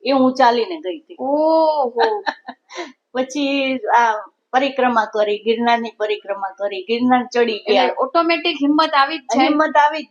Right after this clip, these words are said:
Speaker 1: જાય. અને તમારે છે ને, તમને તૈયાર તમારે જ કરવા પડે એમ.
Speaker 2: એટલે આમ એમ લાગે કે આ શું થાશે, નહીં ચાલાય કે એવો, એવો
Speaker 1: હા.
Speaker 2: એકવાર વિચાર આવે ખરો?
Speaker 1: આવી જાય ખરો વિચાર, જવાશે કે નહીં જવાય, પણ પછી એમ કે જવાશે જો, કેમ નહીં જવાય એમ,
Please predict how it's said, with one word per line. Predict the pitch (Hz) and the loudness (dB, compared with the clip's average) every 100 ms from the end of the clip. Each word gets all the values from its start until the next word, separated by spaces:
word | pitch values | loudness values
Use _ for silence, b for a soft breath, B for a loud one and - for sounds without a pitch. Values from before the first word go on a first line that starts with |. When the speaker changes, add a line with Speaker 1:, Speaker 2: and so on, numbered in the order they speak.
| - | 0
Speaker 1:
જાય. | 262 | 0
અને | 240 294 285 | 2 0 0
તમારે | 269 277 311 320 | 0 2 2 0
છે | 349 294 | -2 -4
ને, | |
તમને | 269 240 277 294 | 0 0 0 0
તૈયાર | 294 247 247 285 285 - _ - | -2 -4 2 2 2 -2 _ -2
તમારે | 214 269 294 277 | 0 2 2 0
જ | - | -4
કરવા | 208 190 165 | -6 -4 -6
પડે | - 139 147 | -8 -12 -12
એમ. | 147 143 _ _ _ - | -16 -18 _ _ _ -6
Speaker 2:
એટલે | 247 | -2
આમ | 254 262 | 0 0
એમ | 294 | 0
લાગે | 311 349 349 | 2 0 0
કે | 349 | -2
આ | 262 247 | 0 0
શું | 262 - 349 | -2 -4 -6
થાશે, | 349 247 226 220 | 0 -2 0 -6
નહીં | 220 262 285 | -4 -2 -2
ચાલાય | 277 262 262 269 247 | -2 0 0 -2 -2
કે | 254 | -4
એવો, | 269 277 | -4 0
એવો | 294 | 2
Speaker 1:
હા. | 330 226 | 4 2
Speaker 2:
એકવાર | 311 320 330 330 | 0 0 0 0
વિચાર | 311 302 320 | -2 0 2
આવે | 311 302 320 | 2 0 0
ખરો? | - | 2
Speaker 1:
આવી | 214 294 | 2 0
જાય | 285 302 302 | 0 0 0
ખરો | - 302 269 | 2 2 2
વિચાર, | 226 226 214 214 _ 220 | 0 -2 -2 -2 _ 0
જવાશે | 233 277 277 277 | 4 2 2 -4
કે | 247 | -4
નહીં | 226 220 | -6 -6
જવાય, | 214 220 | -4 -4
પણ | - 240 233 | -4 -4 -2
પછી | 254 294 | -2 2
એમ | 262 269 | 0 2
કે | 254 226 | 0 0
જવાશે | 220 220 294 294 262 | 2 4 2 2 -4
જો, | 247 339 | -2 -4
કેમ | - 311 285 | 0 0 0
નહીં | 190 185 | -2 -4
જવાય | 190 170 151 | -2 0 0
એમ, | 156 180 | 0 -6